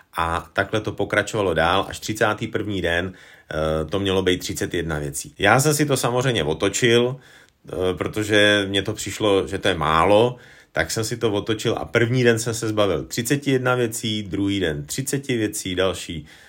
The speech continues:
dvaceti devíti a bylo to velmi zajímavý pozorovat a stejnou výzvu jsem potom dal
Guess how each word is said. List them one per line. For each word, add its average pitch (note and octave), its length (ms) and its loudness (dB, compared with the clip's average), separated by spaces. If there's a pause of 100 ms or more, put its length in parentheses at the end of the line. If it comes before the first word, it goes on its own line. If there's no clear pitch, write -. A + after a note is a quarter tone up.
(200)
dvaceti D3 480 2
devíti A#2+ 600 2 (240)
a - 80 -10
bylo G#2+ 200 0
to F#2 160 0
velmi C#3 420 4
zajímavý B2 600 0 (100)
pozorovat G2+ 880 0 (420)
a F2 360 0
stejnou B2+ 500 2
výzvu A#2 300 0
jsem A#2 200 -2
potom A#2 340 -4
dal A2+ 380 2